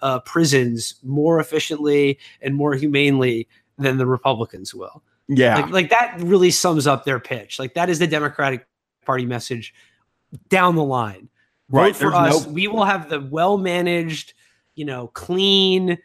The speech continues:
Speaker 1: and, uh, rape-free, uh, child prisons where we, uh, put, uh, refugees trying to come into this country.
Speaker 2: Yeah. Well, they don't, they don't, I don't know. They don't, like, really believe in taking care of people from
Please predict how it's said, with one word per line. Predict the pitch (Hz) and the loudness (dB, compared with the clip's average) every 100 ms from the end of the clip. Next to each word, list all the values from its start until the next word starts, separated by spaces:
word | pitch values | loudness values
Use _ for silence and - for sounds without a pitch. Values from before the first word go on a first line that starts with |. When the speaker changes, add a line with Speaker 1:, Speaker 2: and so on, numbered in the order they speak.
| _ _ _ - | _ _ _ -6
Speaker 1:
and, | 139 143 - | -6 -6 -4
uh, | 139 139 | -2 -2
rape-free, | 135 156 170 - - 160 170 147 135 120 123 _ _ _ - | -2 -2 -2 -6 -8 -2 0 0 0 -4 -8 _ _ _ -8
uh, | 135 131 120 | -6 -6 -8
child | - 175 165 165 147 | -2 2 2 2 0
prisons | - 165 151 139 127 117 | -2 -2 0 0 0 -2
where | 131 | -4
we, | 127 127 123 | -2 -4 -6
uh, | 127 123 | -6 -6
put, | 113 - 143 131 - | -8 -8 -6 -6 -8
uh, | 127 120 117 | -6 -6 -4
refugees | 127 123 131 120 117 110 | -4 -4 -6 -8 -6 -6
trying | - 131 | -2 -2
to | 113 | -2
come | 120 | -4
into | 117 117 | -4 -4
this | 117 - | -8 -8
country. | 117 104 92 - - _ _ | -8 -8 -10 -12 -16 _ _
Speaker 2:
Yeah. | 120 120 90 80 _ _ - - | -2 0 0 -6 _ _ -16 -2
Well, | 160 | 2
they | 196 | 4
don't, | 220 240 - 131 | 4 2 0 -4
they | 170 | 0
don't, | 220 202 110 - _ _ _ _ _ _ - | 2 0 -2 -14 _ _ _ _ _ _ -10
I | 185 | -4
don't | 143 | -2
know. | 113 113 | 0 0
They | 185 | 2
don't, | 226 202 | 2 0
like, | 127 110 110 | -2 -6 -4
really | 117 110 107 | -4 -2 -4
believe | 104 104 110 113 110 95 | -4 -6 -4 -4 -6 -6
in | 104 104 98 | -8 -8 -10
taking | - 110 101 101 90 | -8 -6 -6 -8 -8
care | 98 98 92 | -6 -4 -4
of | 90 | -6
people | 104 95 92 | -6 -4 -6
from | 87 98 | -8 -6